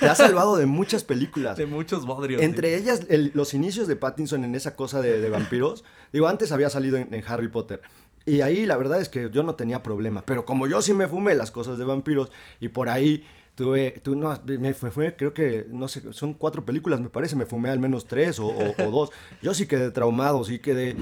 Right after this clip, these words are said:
Speaker 1: muy triste de haber visto eso, honestamente.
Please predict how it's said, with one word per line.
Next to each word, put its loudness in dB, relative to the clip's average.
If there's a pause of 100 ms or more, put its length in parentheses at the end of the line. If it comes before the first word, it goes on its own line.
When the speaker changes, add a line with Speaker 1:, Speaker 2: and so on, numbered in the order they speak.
(380)
Speaker 1:
muy 2
triste 0
de -4
haber -4
visto -6
eso, -8
honestamente. -6